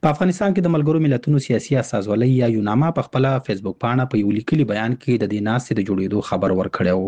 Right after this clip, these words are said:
په دې بیان کې په دې اړه نور جزئیات نه دي ورکول شوي، خو د ملګرو ملتونو امنیت شورا د افغانستان په اړه دا غونډه د بشري حقونو له نړیوالې ورځې سره په یوه وخت جوړوي چې په افغانستان کې واک ته د طالبانو له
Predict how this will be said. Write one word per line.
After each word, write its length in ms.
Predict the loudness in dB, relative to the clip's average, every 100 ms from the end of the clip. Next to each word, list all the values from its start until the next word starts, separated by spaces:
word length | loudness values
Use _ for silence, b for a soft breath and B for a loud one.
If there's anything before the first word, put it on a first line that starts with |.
| -2
په 80 | 0
دې 80 | 2 2
بیان 200 | 2 0
کې 80 | -2 -2
په 80 |
دې 40 | 0
اړه 100 | 2 2
نور 160 | 0 -2
جزئیات 340 | -2 -2 0 2
نه 80 | 2
دي 40 | 2
ورکول 340 | 0 0 0 2
شوي، 200 | 0 2
خو 100 | 0
د 580 | -2 -8 -20 -4 0 2
ملګرو 280 | 2 4 4 2
ملتونو 340 | 2 0 2
امنیت 280 | 2 0 0
شورا 180 | 0 2 0
د 80 |
افغانستان 420 | -2 -4 -2 -4 0
په 60 | 0
اړه 120 | 0 0
دا 40 | 2
غونډه 240 | 2 2
د 100 | 0
بشري 260 | 0 0 2 2
حقونو 420 | 2 2 4 2 2
له 80 | 0 -2
نړیوالې 440 | -4 -2 0 0 0
ورځې 240 | 0 0 0
سره 180 | -2 0
په 100 | 2
یوه 160 | 4 4 2
وخت 160 | -2 -4
جوړوي 260 | 0 2 2
چې 440 | -2 -4 -18 -6
په 140 | -4 0
افغانستان 420 | 0 0 0 0 2
کې 180 | 2 2
واک 120 | 0 -2
ته 80 | -2
د 80 |
طالبانو 460 | -2 -2 0 0
له 80 | 2